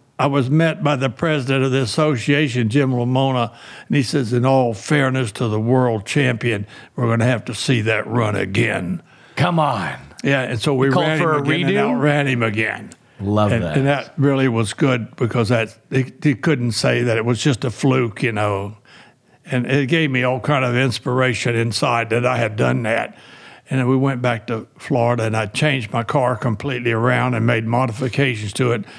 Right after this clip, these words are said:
Speaker 1: And in November of that year, I, I set the world record at a hundred seventy-six, became the first car over a hundred seventy in the quarter mile. It was actually my springboard into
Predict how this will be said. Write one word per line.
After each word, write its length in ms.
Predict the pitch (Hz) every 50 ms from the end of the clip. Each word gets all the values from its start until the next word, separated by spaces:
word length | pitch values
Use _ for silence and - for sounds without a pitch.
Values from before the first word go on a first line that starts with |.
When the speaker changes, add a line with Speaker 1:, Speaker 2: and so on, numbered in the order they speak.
| - - - - - - _ _ -
Speaker 1:
And 220 | 131 131 120 117
in 120 | 117 117 123
November 540 | 135 139 139 123 127 151 156 156 139 131 135
of 80 | 123
that 220 | 127 127 123 123 120
year, 200 | 127 131 123 120
I, 180 | 117 127 127 -
I 120 | - 143
set 280 | 127 - - 156 139 -
the 80 | 131 120
world 340 | 117 127 131 123 117 120
record 360 | 120 127 127 120 - - 120 110
at 140 | 110 113
a 20 | 104
hundred 320 | 131 139 123 127 131 113
seventy-six, 760 | - - 147 131 127 131 127 120 101 - - 151 131 107 -
became 400 | - 123 107 - 139 127 117 117
the 80 | 113 104
first 320 | - 139 127 113 - -
car 240 | - 123 110 107 107
over 220 | 107 110 104 104
a 20 | 107
hundred 260 | 113 110 110 107 95
seventy 600 | - - 123 117 110 107 107 104 107 107 98 - - - - - - -
in 120 | - 113
the 100 | 107 107
quarter 320 | 101 - 127 113 101 117 107
mile. 440 | 107 107 117 110 101 98 98 95
It 20 | 110
was 180 | 110 110 113
actually 460 | 127 120 120 110 - - 110 98 92 - - - - - - - - _ _ _ _ -
my 180 | 139 131 120
springboard 680 | 110 - - - 151 131 123 117 113 113 113 113 113 113
into 480 | 117 110 107 104 107 104 101 95 98